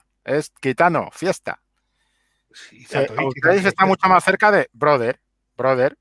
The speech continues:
Speaker 1: fiesta. Brother, fiesta.
Speaker 2: Si no te digo que no, solo te digo que se parecen más que Dolls, por ejemplo.
Speaker 1: Ahora, también te digo que Hanabi es para mí, eh, para mí la, posiblemente la mejor
Speaker 2: Es
Speaker 1: película
Speaker 2: su
Speaker 1: de
Speaker 2: mejor
Speaker 1: Kitano,
Speaker 2: película de
Speaker 1: con el
Speaker 2: Kitano,
Speaker 1: personaje
Speaker 2: sí.
Speaker 1: de Kikujiro.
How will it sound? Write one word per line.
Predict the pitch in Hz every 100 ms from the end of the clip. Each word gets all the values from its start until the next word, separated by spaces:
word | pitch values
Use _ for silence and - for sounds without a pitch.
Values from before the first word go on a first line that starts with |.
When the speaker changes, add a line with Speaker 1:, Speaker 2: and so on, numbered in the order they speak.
| _
Speaker 1:
fiesta. | - 135 139 - - _ _ _ _ _ _ _ _ _ _ _
Brother, | - 156 131 -
fiesta. | 127 113 - - _ _ _ _ _
Speaker 2:
Si | - 117
no | 110 127 147
te | 165
digo | 160 165 160
que | 156 151 135
no, | 135 151 175 -
solo | - 160
te | 165
digo | 165 175
que | 175 156
se | - 147
parecen | 131 151 160 156
más | 156 175 -
que | 143
Dolls, | 156 170 151 -
por | 131
ejemplo. | 117 160 131 104 _ _ -
Speaker 1:
Ahora, | 135 143
también | 131 131 139
te | 151
digo | 160 165
que | 139
Hanabi | 135 139 143 156 175 -
es | - 139 139
para | - 139 127
mí, | 139 156 202 _ _ _ _ _ _ _ _ -
eh, | 123 123 113 - -
para | 123 120
mí | 175
la, | 240 240
posiblemente | 135 127 180 185 196 196
la | 185
mejor | 143 - 170
Speaker 2:
Es |
Speaker 1:
película | 175 170 160
Speaker 2:
su | 156
Speaker 1:
de |
Speaker 2:
mejor | 147 151
Speaker 1:
Kitano, | 170 175
Speaker 2:
película | 147 139 143
de | 135
Speaker 1:
con | 135
el |
Speaker 2:
Kitano, | 123 143
Speaker 1:
personaje | 147 165
Speaker 2:
sí. |
Speaker 1:
de | 156
Kikujiro. | 147 135 117 117 110 82